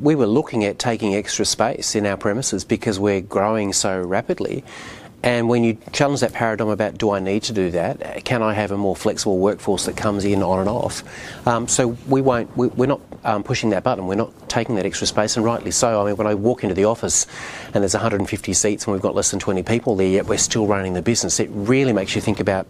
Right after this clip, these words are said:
your bottom line, the efficiency in your business, and, and what else you could spend that money on or increase your profits. So f-,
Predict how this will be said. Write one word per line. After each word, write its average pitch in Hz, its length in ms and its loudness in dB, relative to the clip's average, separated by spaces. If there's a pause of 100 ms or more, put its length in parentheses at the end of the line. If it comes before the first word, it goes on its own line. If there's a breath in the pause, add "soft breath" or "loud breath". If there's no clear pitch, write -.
(140)
your 117 100 2
bottom 101 260 2
line, 143 320 2 (560 loud breath)
the 110 80 4
efficiency 110 460 0
in 98 80 0
your 98 100 0
business, 104 300 0
and, 107 200 2
and 104 180 0
what 107 120 4
else 110 280 0
you 104 100 4
could 101 220 -2
spend 110 320 2
that 87 100 -2
money 107 280 0
on 95 300 -2
or 98 220 2
increase 95 380 0
your 107 80 -2
profits. 127 340 -2
So 120 100 2
f-, - 180 -8